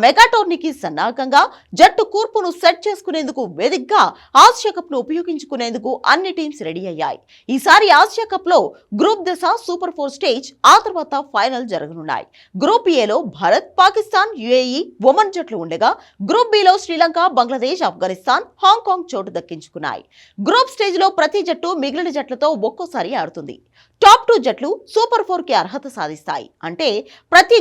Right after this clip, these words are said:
గ్రూప్ నుంచి రెండు జట్లు ముందుకు వెళతాయి. సూపర్ ఫోర్ లో గ్రూప్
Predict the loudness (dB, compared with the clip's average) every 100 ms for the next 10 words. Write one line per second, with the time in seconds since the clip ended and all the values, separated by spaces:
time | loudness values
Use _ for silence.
0 | 2 -4 -4 -6 -4 -2 -2 -2 -2 -4
1 | -6 -10 -10 -10 -10 -8 -8 -10 _ _
2 | -2 0 2 0 0 2 2 0 -2 -6
3 | -4